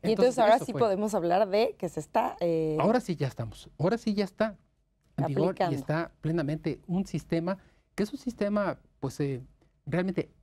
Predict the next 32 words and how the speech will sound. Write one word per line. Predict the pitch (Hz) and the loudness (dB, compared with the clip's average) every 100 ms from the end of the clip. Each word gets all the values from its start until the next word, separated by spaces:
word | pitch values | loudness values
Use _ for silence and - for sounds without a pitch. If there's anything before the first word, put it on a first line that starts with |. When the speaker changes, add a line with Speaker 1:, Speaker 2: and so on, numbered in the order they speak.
| _ - | _ 0
Speaker 2:
único | 240 220 - | 0 0 -4
en | 113 | -4
América | 117 117 117 | -4 -4 -6
Latina | 104 131 127 139 - _ _ _ _ | -6 -6 -4 -6 -10 _ _ _ _
por | 147 139 - - | -2 -2 -4 -4
las | 139 147 | -2 -2
atribuciones | 139 135 135 175 190 180 | -2 -2 -2 -2 -2 -2
que | - | -4
le | 113 | -6
da | 120 | -6
a | |
los | 123 117 | -8 -10
jueces, | 104 - - - - _ _ _ | -14 -14 -18 -20 -20 _ _ _
porque | 127 - | -8 -6
convierte | 131 127 160 - 147 | -6 -2 -2 -2 -6
al | |
juez | - 147 | -4 -6
de | 151 | -6
ejecución | - 110 131 | -8 -6 -4
en | |
la | 127 | -4
pieza | - 156 151 | -4 -4 -6
central | 131 107 - 123 110 110 - _ _ _ _ - | -8 -10 -6 -6 -6 -10 -16 _ _ _ _ -4
y | 139 120 | -2 -2
coloca | - 120 151 185 175 160 | -2 0 0 0 -4 -6
a | - 135 | -6 -6
la | |
autoridad | 117 135 143 | -6 -4 -4
administrativa | 165 170 156 156 202 _ _ _ | -4 -4 -2 -4 -4 _ _ _
en | - 135 | -4 -4
su | - 127 113 113 | -4 -4 -4 -2
responsabilidad | 147 170 160 139 139 135 123 135 | -2 -2 -4 -4 -4 -4 -4 -4